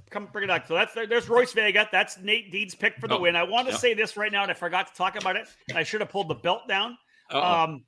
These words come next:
Speaker 2: Oh.
Speaker 1: I won last year. So
Speaker 2: You did.
Speaker 1: David and I have always gone head to head. He has a point system that he uses. How many
Speaker 2: You
Speaker 1: guys
Speaker 2: created it. Don't
Speaker 1: I,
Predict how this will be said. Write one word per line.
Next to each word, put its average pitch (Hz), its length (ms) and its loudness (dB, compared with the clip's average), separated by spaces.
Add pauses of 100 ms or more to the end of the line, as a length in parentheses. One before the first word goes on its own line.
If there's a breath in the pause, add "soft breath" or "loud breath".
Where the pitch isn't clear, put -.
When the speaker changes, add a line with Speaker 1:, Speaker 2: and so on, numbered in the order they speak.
Speaker 2:
Oh. 85 240 -8
Speaker 1:
I 202 120 0
won 262 260 2
last 175 340 0
year. 123 160 -6 (220)
So 98 80 -10
Speaker 2:
You 208 60 -6
did. 220 100 -2
Speaker 1:
David 294 140 -2
and 247 100 -2
I 226 80 4
have 196 100 2
always 190 240 2
gone 175 180 -2
head 165 200 2
to 147 80 -2
head. 135 200 -4
He 160 100 -4
has 190 120 2
a 175 60 2
point 175 320 -6
system 170 320 -8
that 156 100 0
he 156 80 -8
uses. 151 420 -6 (320 loud breath)
How 165 160 2
many 143 120 8
Speaker 2:
You 170 80 12
Speaker 1:
guys 170 160 8
Speaker 2:
created 156 400 8
it. 107 180 0
Don't 143 240 -2
Speaker 1:
I, 175 40 -4